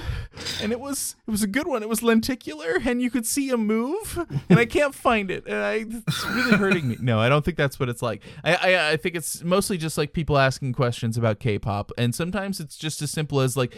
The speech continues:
"Hey, I like these groups and these members from these groups for these reasons. Can you recommend me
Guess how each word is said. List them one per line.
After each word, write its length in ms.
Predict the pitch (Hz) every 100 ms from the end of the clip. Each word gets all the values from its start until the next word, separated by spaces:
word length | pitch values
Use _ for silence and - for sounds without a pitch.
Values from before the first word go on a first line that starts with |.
| -
"Hey, 180 | 190 143 -
I 180 | 147 170
like 300 | 160 156 -
these 260 | 147 131
groups 420 | 127 131 131 - -
and 120 | 127
these 240 | 131 131 127
members 520 | 127 135 123 120 113
from 140 | 120
these 180 | 117 110
groups 240 | 127 117
for 100 | -
these 280 | 120 120 113
reasons. 380 | 127 120 110 113
Can 160 | - 127
you 120 | 117
recommend 600 | 120 117 120 120 117 117
me 260 | 113 113